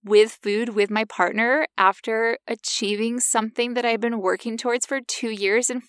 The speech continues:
finally getting my book published. And so I said to myself, "Okay, it's okay.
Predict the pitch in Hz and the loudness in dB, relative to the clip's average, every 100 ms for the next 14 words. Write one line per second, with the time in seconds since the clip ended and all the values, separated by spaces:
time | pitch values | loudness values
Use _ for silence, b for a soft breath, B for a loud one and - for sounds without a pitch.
0 | - 202 202 220 202 202 202 196 196 - | -4 -2 -2 -6 -6 -6 -6 -4 -8 -4
1 | - - - 240 - - _ _ _ _ | -6 -4 -6 -6 -10 -14 _ _ _ _
2 | _ _ _ _ _ _ - 196 196 208 | _ _ _ _ _ _ -2 0 2 2
3 | - 214 196 214 - 190 220 202 202 - | 4 4 4 4 2 0 0 -2 -2 0
4 | 190 180 185 233 - - _ _ _ - | 4 6 4 2 -8 -20 _ _ _ -6
5 | 233 220 214 233 - 262 - 277 - 214 | -4 -2 -2 -4 0 -2 2 2 2 0
6 | 214 | -6